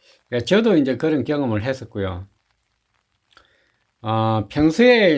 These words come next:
이제 그 기농을 해야 되겠다 결정하기 전까지는 이 그 공기 좋고 물 좋고 이 자연과 함께, 예, 하고 싶은 그런 그 간절한 소망, 예, 절실함 이런 게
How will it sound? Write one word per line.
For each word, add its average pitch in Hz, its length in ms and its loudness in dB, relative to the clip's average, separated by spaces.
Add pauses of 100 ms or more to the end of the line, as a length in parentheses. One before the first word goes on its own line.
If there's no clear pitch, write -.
이제 127 440 0
그 113 480 -4
기농을 147 680 -2
해야 135 200 0
되겠다 113 380 -4
결정하기 147 600 -4
전까지는 104 1120 -6 (540)
이 135 720 0
그 123 340 -6
공기 160 360 -2
좋고 131 460 -8
물 127 320 0
좋고 117 720 -4 (760)
이 113 440 -2
자연과 156 520 2
함께, 110 720 -4 (440)
예, 113 60 -4 (100)
하고 113 360 -2
싶은 139 360 -6
그런 117 540 -2 (540)
그 110 800 -4
간절한 165 580 0
소망, 123 600 -2
예, 117 160 -4
절실함 170 600 0
이런 185 260 -2
게 139 320 -2